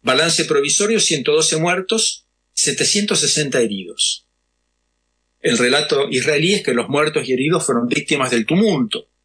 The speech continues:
que murieron pisoteados por la misma muchedumbre, o atropellados por los camiones, bueno, un accidente de tránsito.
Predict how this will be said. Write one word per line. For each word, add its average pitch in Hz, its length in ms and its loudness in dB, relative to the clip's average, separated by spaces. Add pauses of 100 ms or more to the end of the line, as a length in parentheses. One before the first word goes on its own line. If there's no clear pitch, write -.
(400)
que 120 80 -2
murieron 151 340 2
pisoteados 156 580 0
por 123 160 -4
la 123 60 0
misma 139 240 -2
muchedumbre, 135 760 0 (1120)
o 165 340 2
atropellados 143 520 0
por 151 140 0
los 131 100 -2
camiones, 208 560 -2
bueno, 180 260 -2
un 123 80 0
accidente 151 400 0
de 135 100 2
tránsito. 139 600 -2